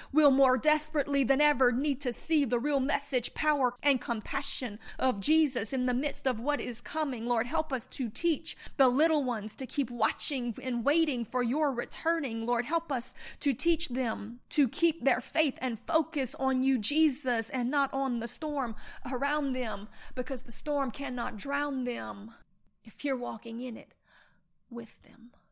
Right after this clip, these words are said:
Let the church be prepared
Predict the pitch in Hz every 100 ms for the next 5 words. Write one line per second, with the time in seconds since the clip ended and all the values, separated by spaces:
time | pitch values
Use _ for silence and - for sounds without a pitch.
0 | _ _ _ _ _ _ _ _ _ _
1 | _ _ _ _ 254 - - 262 247 254
2 | 247 - 240 - 254 233 226